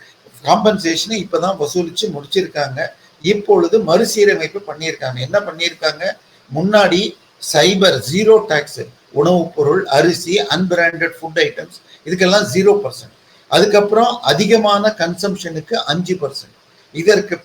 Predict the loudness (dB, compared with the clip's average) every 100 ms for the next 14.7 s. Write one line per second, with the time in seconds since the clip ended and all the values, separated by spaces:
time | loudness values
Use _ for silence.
0 | 0 4 4 4 2 0 -2 _ _ _
1 | _ -2 2 4 4 4 0 0 0 0
2 | 2 0 -2 -8 _ _ _ -4 0 4
3 | 4 4 0 -2 -2 -2 -2 0 0 2
4 | 2 0 0 -6 -2 0 0 -4 0 2
5 | 2 0 -2 -4 -6 -6 -2 -4 -4 -6
6 | -4 -4 -4 -4 -14 -18 -20 _ _ _
7 | _ -4 2 4 2 0 0 0 0 -2
8 | -2 -4 -4 -4 -6 -6 -8 -6 -4 -4
9 | -6 -8 -8 -8 -10 -16 -18 _ _ _
10 | _ 0 2 2 2 4 6 6 4 2
11 | 0 -8 _ 0 2 2 4 4 4 2
12 | -2 -8 -6 -4 -2 -4 -4 -8 -10 -14
13 | -14 -14 -16 _ _ -14 -2 -2 0 -2
14 | -4 -6 -6 -4 -6 -6 -8